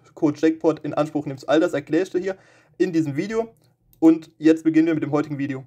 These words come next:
Okay, wir befinden uns jetzt auf dem Ethereum U-S-Dollar vier Stunden Chart und hier habe ich euch in dem letzten Video dasselbe Prinzip erklärt. Wenn wir hier auch nochmal das letzte Video anschauen, hier habe ich euch auch die zwei Szenarien angezeigt. Wir befanden uns hier direkt unter die Resistance-Zone. Ich habe gesagt,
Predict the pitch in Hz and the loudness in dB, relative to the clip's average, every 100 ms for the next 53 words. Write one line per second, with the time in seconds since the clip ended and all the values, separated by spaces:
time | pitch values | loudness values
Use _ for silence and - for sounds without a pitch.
0 | _ _ - 160 165 147 139 - 160 147 | _ _ -8 2 4 4 2 2 0 0
1 | 160 180 151 - 135 123 170 196 156 - | -2 -2 -6 -6 -12 -4 -4 0 0 0
2 | 160 160 156 165 156 - 170 208 - 202 | -2 0 0 0 0 -2 -2 -4 -2 -2
3 | - _ _ - 147 151 180 170 165 - | -4 _ _ -6 -2 2 4 4 2 2
4 | 160 - _ _ 156 143 143 170 170 156 | 0 -2 _ _ -4 -2 2 0 0 -4
5 | 170 170 160 - 143 - 147 160 170 160 | 2 0 0 -8 -8 0 2 4 2 0
6 | _ - 151 151 170 160 - _ _ 147 | _ -10 -8 -2 2 0 -2 _ _ -10
7 | - 151 135 - _ _ 156 139 185 185 | -2 2 2 -2 _ _ -4 0 0 0
8 | 175 160 139 135 151 160 156 147 139 151 | -2 -2 -2 0 0 0 0 -2 -2 -4
9 | 190 202 196 160 147 139 139 147 151 147 | -4 -6 0 2 2 -2 -2 -4 -4 -4
10 | 147 135 139 170 190 185 190 - 185 - | -4 -2 -2 -2 -4 -6 -6 -2 -4 -4
11 | - - _ 156 139 131 160 160 151 143 | -20 -20 _ 0 0 2 2 2 0 0
12 | 143 170 - - - 226 180 160 151 240 | -2 -2 -4 -6 -4 -2 2 2 2 -4
13 | 151 147 156 147 170 160 156 151 165 | -8 -2 -2 0 -4 -2 0 0 -4